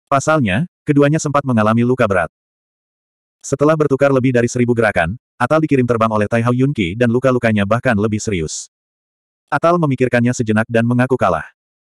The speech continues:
Hasilnya, Tai Hao Yunqi menjadi juara ketiga Majelis Suci. Tempat keempat tentu saja adalah Atal.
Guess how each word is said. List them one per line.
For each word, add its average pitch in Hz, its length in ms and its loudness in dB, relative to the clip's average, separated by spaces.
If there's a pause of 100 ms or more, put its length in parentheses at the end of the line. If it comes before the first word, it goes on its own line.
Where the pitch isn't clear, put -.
(360)
Hasilnya, 135 560 0 (240)
Tai 147 160 2
Hao 156 80 2
Yunqi 151 320 2
menjadi 123 240 0
juara 110 240 0
ketiga 117 320 -2
Majelis 104 400 0
Suci. 87 340 -6 (600)
Tempat 151 240 0 (100)
keempat 135 380 0
tentu 127 160 0
saja 120 400 0
adalah 113 320 0
Atal. 85 320 -4